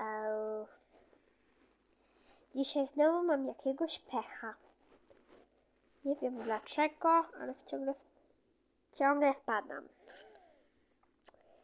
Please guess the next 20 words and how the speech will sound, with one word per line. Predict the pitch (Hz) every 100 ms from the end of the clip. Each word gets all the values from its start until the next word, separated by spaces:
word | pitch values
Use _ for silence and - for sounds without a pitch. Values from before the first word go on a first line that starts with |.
| _ _ -
Jen, | 254 233
już | 233 240 320 -
mam | 320
tego | 320 320 277 294
dosyć. | 240 233 - - _ _ _ _ - - -
Dosyć | 240 - - - - 403 - _ _ - -
mam | 233 233 208 240 -
po | 262
prostu. | - - _ _ _ - - - -
No | 294
co | - 285
to? | - 208 262 - _ - -
Helikopter. | 233 262 - 226 220 - - 202 202 - - - _
Ojej, | - 240 254 254 247 233 233 220
ile | 220 220
robuxów, | 220 226 220 - 208 -
to | -
chyba | - 220 220 214
ich | -
coś... | 226 220